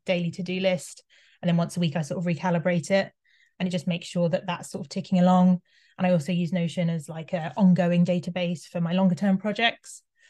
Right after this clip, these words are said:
And yeah, I just have a lot of different, 'cause I have a lot of different clients, they use a lot of different tools individually themselves. So it's, again, it's being very adaptable to what they're using, whether they're on Notion or Trello or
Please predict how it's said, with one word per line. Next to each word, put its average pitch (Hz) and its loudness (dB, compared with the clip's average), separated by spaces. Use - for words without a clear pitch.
And 180 -2
yeah, 180 -2
I 180 -2
just - -6
have 202 0
a 185 2
lot 180 2
of - -16
different, - -8
'cause 208 -2
I 180 2
have 185 2
a 190 2
lot 190 -2
of 180 -2
different - -10
clients, 175 0
they 175 0
use 180 0
a 175 0
lot 170 -2
of 170 -8
different 185 -8
tools 185 -4
individually 196 0
themselves. 185 0
So 165 -4
it's, - -10
again, 165 0
it's - -10
being 170 -2
very 160 -4
adaptable 175 -8
to - -16
what - -8
they're 180 -2
using, 175 -2
whether 165 -4
they're 160 -10
on 165 -6
Notion 196 -2
or 156 -6
Trello 180 2
or 156 -4